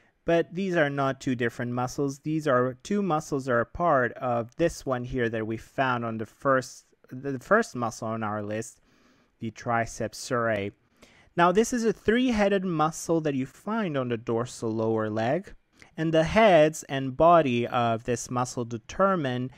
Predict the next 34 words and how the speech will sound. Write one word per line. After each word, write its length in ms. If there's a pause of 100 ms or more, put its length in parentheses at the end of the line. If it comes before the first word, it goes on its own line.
(280)
the 120
surface 720
anatomy 720
of 240
the 80
calf. 640 (560)
Now 120
the 120
triceps 600
surae 440
consists 640
of 240
the 100
gastrocnemius, 1080
as 200
you 40
can 200
see 260
here 220
on 160
the 180
image, 400
which 280
has 420
two 260
heads, 460
so 760
clearly 320
seen 300
here, 340
one 600
and 180
two 280
heads 680